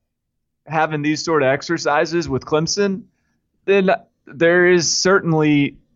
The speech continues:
like, precedent that they're going to trip up at some point, just based on the nature of, um,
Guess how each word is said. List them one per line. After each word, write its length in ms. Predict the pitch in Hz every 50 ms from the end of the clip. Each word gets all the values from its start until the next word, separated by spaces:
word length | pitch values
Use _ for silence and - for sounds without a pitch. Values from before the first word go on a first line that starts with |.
| _ - -
like, 340 | 135 135 127 120 - - -
precedent 840 | 127 - 165 170 165 - 156 123 123 123 120 120 123 - - - _ _ -
that 360 | 131 123 120 120 - - _ _ _ -
they're 240 | 107 101 127 127 123
going 420 | 98 107 120 120 127 131 127 120
to 140 | - - 131
trip 340 | - - - 117 - - 135
up 280 | 139 143 123 - -
at 100 | 107 -
some 220 | - - 123 117 110
point, 540 | - 117 117 113 113 104 - - - - _ _
just 360 | - - 135 127 - - - -
based 300 | - 135 139 135 147 -
on 140 | 139 135 131
the 80 | 123
nature 500 | 117 123 127 127 127 - - 131 123 120
of, 320 | 117 113 113 107 - - - _ _ _ _ _ _ _ _ _ _ -
um, 680 | 117 113 113 110 110 110 107 110 110 107 107 101